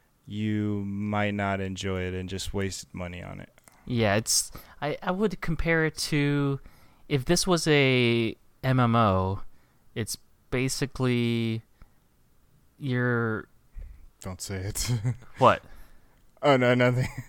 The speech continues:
Speaker 1: <laughs>
Speaker 2: You're, you're basically, uh, uh, using abilities without tab targeting. You're using your abilities in front of you, so hopefully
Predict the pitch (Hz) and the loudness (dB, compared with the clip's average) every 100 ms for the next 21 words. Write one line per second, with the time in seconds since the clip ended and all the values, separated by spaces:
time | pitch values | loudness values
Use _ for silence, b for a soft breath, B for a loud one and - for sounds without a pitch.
0 | - - - 139 143 151 170 165 196 214 | -18 -20 -4 2 2 2 2 6 4 4
1 | 202 143 - 110 - 135 127 120 143 160 | 4 4 4 0 2 4 4 4 4 4
2 | 113 104 117 113 107 104 98 - - b | 4 6 6 6 4 2 0 -2 -6 b
3 | b b b b _ _ _ _ _ _ | b b b b _ _ _ _ _ _
4 | - 120 113 117 107 - - - 117 110 | -2 4 6 8 6 0 -4 2 2 2
5 | - 98 92 92 98 98 95 - 131 131 | 2 2 0 -2 0 -2 -2 -6 -16 -18
6 | _ _ - - - 131 110 107 101 95 | _ _ -20 -20 -6 -2 0 0 0 2
7 | 104 101 101 95 - 107 92 95 92 92 | 2 2 0 -2 2 2 2 0 -2 -2
8 | 107 90 113 104 113 101 101 | -2 0 0 0 0 0 -2